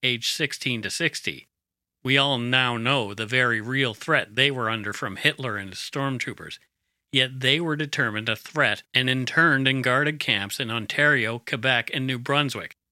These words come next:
Early on, many of these Jews, fleeing persecution, were placed in camps along with the very Nazis, now prisoners of war, from whom they were fleeing. In dramatic fashion,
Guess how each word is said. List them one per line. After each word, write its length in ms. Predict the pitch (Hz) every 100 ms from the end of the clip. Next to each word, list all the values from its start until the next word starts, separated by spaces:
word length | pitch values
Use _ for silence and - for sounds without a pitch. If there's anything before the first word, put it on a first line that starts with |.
| _ -
Early 300 | 147 135 131
on, 280 | 170 127 123
many 240 | 135 143
of 120 | 127
these 240 | 127 117 107
Jews, 480 | 131 160 120 117 -
fleeing 420 | - 190 202 165
persecution, 920 | 143 180 - 127 208 233 - 147 139 - _ _ 156
were 120 | 139
placed 440 | - 190 202 -
in 160 | 175 147
camps 440 | - 175 131 127 -
along 400 | 147 139 170 185
with 160 | 175 -
the 80 | 123
very 380 | 131 175 160
Nazis, 640 | 143 170 180 - 120 113 - _ _ -
now 180 | 123 117
prisoners 540 | - 113 127 117 95
of 160 | 110 156
war, 400 | 185 139 135 131 - _ _
from 220 | - 151
whom 320 | 131 220 208 170
they 100 | 165
were 160 | 165
fleeing. 560 | - 175 233 220 92 - _ _ _ _ _ _
In 180 | 123 127
dramatic 560 | 123 123 131 165 165 -
fashion, 640 | 160 147 131 127 101